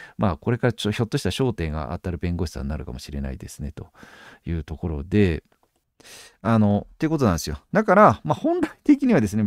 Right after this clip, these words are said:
百条委員会はそれいじめ委員会なんで、まあ、そういう感じでやってくるわけなんですが、まあ、この様子を見て、マスメディアの方が、いや、お仕事としてはですよ、メディアで何がやるかっていうと、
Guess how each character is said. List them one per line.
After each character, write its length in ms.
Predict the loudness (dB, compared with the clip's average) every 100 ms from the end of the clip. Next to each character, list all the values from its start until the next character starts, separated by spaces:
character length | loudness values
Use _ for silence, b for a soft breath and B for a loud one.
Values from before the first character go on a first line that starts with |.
| 0
百 240 | -2 0
条 80 | -2
委 40 |
員 60 | 2
会 120 | 4
は 40 |
そ 100 | 4
れ 60 | 2
い 40 |
じ 100 | 2
め 80 | 0
委 40 | 2
員 120 | 0
会 200 | 0 -2
な 120 | -4
ん 80 | 0
で、 140 | 0
ま 120 | 0
あ、 40 | -4
そ 200 | 0 0
う 20 |
い 20 |
う 20 | 2
感 140 | 2
じ 100 | 2
で 60 | 0
や 100 | -2
っ 20 |
て 120 | -4
く 80 | -2
る 60 |
わ 60 | -2
け 80 | -4
な 100 | -10
ん 40 |
で 60 | -10
す 180 | -12 -4
が、 300 | 2 2 2 B B B B
ま 100 | 0
あ、 40 | 0
こ 180 | 2
の 100 | 4
様 200 | 6 4
子 120 | 4 2
を 60 |
見 160 | 2 2
て、 120 | 4
マ 140 | 4
ス 140 | 2 2
メ 160 | 2
デ 80 | 4
ィ 40 | 2
ア 40 |
の 100 | 2
方 320 | 0 0 0
が、 400 | 6 6 8 4 -4
い 120 | -4
や、 100 | -2
お 80 | 0
仕 160 | -2 0
事 240 | 0 0
と 140 | -6 -8
し 100 | -2
て 100 | -2
は 100 | -2
で 80 |
す 120 | -4 -2
よ、 60 |
メ 140 | 0 2
デ 80 |
ィ 120 | 4 4
ア 60 |
で 240 | 2 0 2
何 260 | 0 2
が 140 | 2 2
や 120 | 0
る 120 | -2
か 100 | -6
っ 40 |
て 200 | -8 -10
い 80 | -8
う 100 | -6
と、 300 | -2 0 0